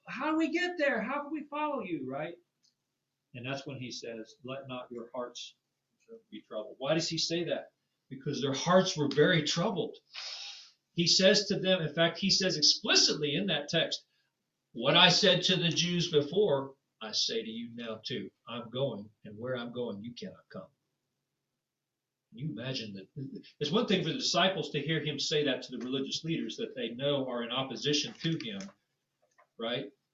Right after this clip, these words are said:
It's another thing in the intimacy of the upper room when they're celebrating the Passover together and they've been with him all of these years and they love him, you know, they don't understand him completely, but they, they love him, right? And, and they're, they're sold, and they've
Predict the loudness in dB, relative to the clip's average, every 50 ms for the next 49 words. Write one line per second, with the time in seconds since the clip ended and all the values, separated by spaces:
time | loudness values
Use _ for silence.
0 | _ _ 0 2 4 4 4 4 4 4 6 4 4 2 2 0 -2 -2 -2 -6
1 | -8 _ _ _ _ -6 -6 -4 -2 2 2 2 2 2 0 -2 0 0 0 -2
2 | -2 -2 -2 -2 -4 -4 -6 -2 -2 -2 0 0 -2 -2 -2 -2 -2 -2 -2 -2
3 | -4 -8 -12 -18 _ _ _ _ 0 0 2 4 2 2 4 0 0 -2 -2 -2
4 | -2 -2 -2 -2 -4 -4 -4 -2 -2 -2 -4 -6 -6 -8 -8 -6 -4 -4 -4 -4
5 | -4 -4 -4 -6 -6 -6 -6 -8 -6 -2 -2 0 0 -2 -4 -6 -4 -6 -6 -4
6 | -4 -4 -4 -4 -4 -4 0 2 2 2 0 -4 -6 -8 -8 -6 -8 -6 -4 -4
7 | -2 -2 -4 -6 -8 -6 -6 -6 -6 -4 -6 -8 -8 -8 -10 -14 _ -18 -18 -16
8 | _ -12 -8 -6 -4 -2 0 0 0 0 -2 -4 -4 -4 -4 -6 -8 -12 -14 -14
9 | -14 -10 -8 -6 -6 -6 -8 -8 -10 -10 -10 -14 -16 -14 -14 -14 -12 -8 -8 -8
10 | -8 -8 -12 -14 -18 -20 -20 _ -12 -12 -10 -8 -10 -10 -10 -10 -12 -10 -10 -10
11 | -8 -8 -10 -10 -12 -16 -16 -16 -16 -18 -16 -14 -14 -14 -14 -16 -14 -12 -10 -10
12 | -10 -12 -14 -18 _ -20 -20 -20 -20 _ _ _ _ -20 -20 -16 -14 -14 -14 -12
13 | -12 -12 -10 -6 -4 -4 -4 -4 -6 -6 -6 -6 -6 -6 -6 -8 -8 -14